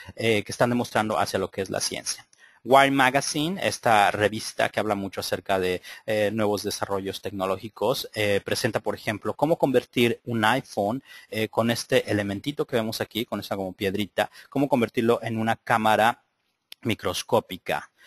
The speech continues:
Entonces, vemos este interés porque los gadgets del día de hoy, todos estos artículos tecnológicos,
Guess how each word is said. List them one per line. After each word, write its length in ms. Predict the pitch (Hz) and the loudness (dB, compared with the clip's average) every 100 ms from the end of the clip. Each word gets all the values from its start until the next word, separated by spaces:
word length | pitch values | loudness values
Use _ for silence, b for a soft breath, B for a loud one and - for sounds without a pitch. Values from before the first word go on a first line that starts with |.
| B | B
Entonces, 360 | - 120 120 | -2 0 0
vemos 360 | 113 156 160 147 | 4 4 4 0
este 180 | 156 156 | 0 0
interés 580 | 143 127 113 104 101 - B B | 0 2 4 4 0 -6 B B
porque 640 | 117 107 - 117 107 104 - | 4 4 2 2 4 4 0
los 280 | 107 113 101 | -2 -2 4
gadgets 720 | 139 143 123 113 - - 110 | 4 4 4 2 2 -4 0
del 180 | 101 | 0
día 340 | 107 110 113 117 | 2 4 6 4
de 180 | 117 110 | 4 4
hoy, 260 | 101 135 | 2 0
todos 300 | - 117 - | 0 0 0
estos 240 | - 123 - | -4 -6 -4
artículos 560 | - 107 117 - 110 - | -6 -2 -4 -4 -6 -6
tecnológicos, 800 | 95 98 101 98 110 - 101 | -6 -4 -6 -8 -8 -6 -6